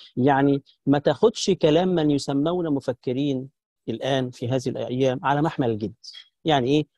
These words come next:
ما تركزش معاهم قوي، لأن كلامهم معظمه كلام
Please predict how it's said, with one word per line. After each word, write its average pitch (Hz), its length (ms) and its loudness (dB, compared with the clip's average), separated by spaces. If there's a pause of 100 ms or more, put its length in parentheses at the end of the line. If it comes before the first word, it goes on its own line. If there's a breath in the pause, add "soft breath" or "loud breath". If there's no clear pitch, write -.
ما 156 80 0
تركزش 156 480 -2
معاهم 139 360 0
قوي، 147 160 2
لأن 143 200 0
كلامهم 139 480 -2
معظمه 123 420 -4
كلام 135 380 -2